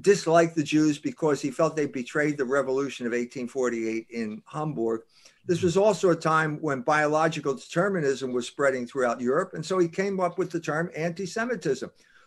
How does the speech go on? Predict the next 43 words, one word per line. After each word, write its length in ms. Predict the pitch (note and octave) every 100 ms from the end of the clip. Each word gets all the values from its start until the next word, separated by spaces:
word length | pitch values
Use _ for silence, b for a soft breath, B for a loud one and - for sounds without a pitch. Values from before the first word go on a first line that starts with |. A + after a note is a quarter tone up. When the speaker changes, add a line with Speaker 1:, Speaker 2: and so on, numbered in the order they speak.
| b
Speaker 1:
which 220 | E3+ F3
means 340 | F#3+ A3+ G#3
that 160 | F3+ E3
these 260 | F#3 A3+ -
people 540 | F#3 F3 F3 E3+ E3 B B B
have 220 | F3+ E3+ -
a 140 | E3+
racial, 880 | C#3+ C#3 G3 A3 F3 F#3+ F3+ E3+ E3 b b b
uh, 340 | - D#3 D3 C#3 -
uh, 280 | D3+ C#3 C3+ -
tendency 800 | - A#3 B3+ G#3+ E3 - F3+ E3
towards 380 | E3 D#3+ D#3+ D3+
certain 380 | - D#3+ E3 C3+
behavior. 580 | C3+ A#2+ B2+ A2 F2 - b b b b b _
They 160 | D3+ D3+
have 320 | E3+ D3+ -
bad 400 | F3 G3+ G3+ E3
D 220 | F3+ E3+
N 120 | D#3
A 260 | C#3+ D3 D3
because 420 | C#3 - D3 C3+
the 100 | C#3
D 260 | B2 E3 D#3+
N 140 | C#3
A 180 | C3 B2+
is 140 | B2
the 80 | B2+
cause 380 | A#2+ D3 C#3 -
of 60 |
their 120 | B2 A#2
behavior. 400 | B2 C#3 D3+ D#3
There's 220 | C#3+ D3
nothing 240 | E3 E3
they 100 | D3+
can 140 | C#3+ C#3+
do 160 | D3+
about 220 | A2 G#2+ -
it. 40 | -
I 120 | G#3
have 140 | A#3+
never 440 | G#3 A3+ C4 A#3 A3
espoused 500 | - A#3+ B3+ A#3+ F#3+
that. 320 | D#3 A#2+